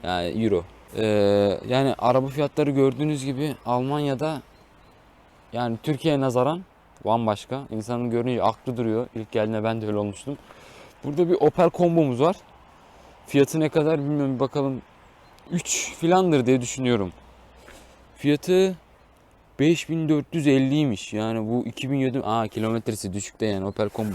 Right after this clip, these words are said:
bir altı. Ee, iki bin yedi model. Dö-, beş bin dört yüz elli euro. Kilometresi düşükte olduğu için arabanın içine de bir bakalım da.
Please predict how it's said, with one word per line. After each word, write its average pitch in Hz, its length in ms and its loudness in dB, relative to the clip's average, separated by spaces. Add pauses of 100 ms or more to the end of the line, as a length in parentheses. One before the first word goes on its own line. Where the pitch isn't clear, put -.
bir 110 100 2
altı. 110 380 2 (1080)
Ee, 101 140 2
iki - 380 -6
bin 120 60 0
yedi 117 200 0
model. 147 340 0 (540)
Dö-, 127 220 2
beş 131 260 2
bin 123 200 -4 (160)
dört 123 280 -2
yüz 120 100 -4
elli 113 380 0
euro. 107 340 0 (1000)
Kilometresi 113 520 -2
düşükte 107 300 -6
olduğu 110 180 0
için 101 160 -8
arabanın 101 320 -4
içine 101 260 -8
de 92 60 -6
bir 82 60 -10
bakalım 98 360 -6
da. 82 120 -8